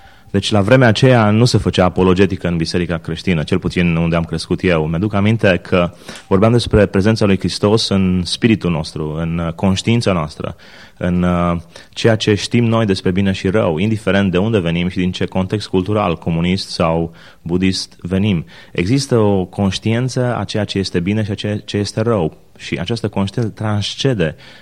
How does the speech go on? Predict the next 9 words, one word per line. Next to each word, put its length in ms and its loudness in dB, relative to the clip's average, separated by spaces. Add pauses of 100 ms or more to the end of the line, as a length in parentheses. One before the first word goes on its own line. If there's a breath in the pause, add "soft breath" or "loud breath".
(120)
uh, 300 -2
cultura 480 0
și 120 -6
unde 140 0
ne 60 -2
aflăm 280 -2
noi. 320 -2 (720 soft breath)
Apoi, 420 2 (240 loud breath)
uh, 320 0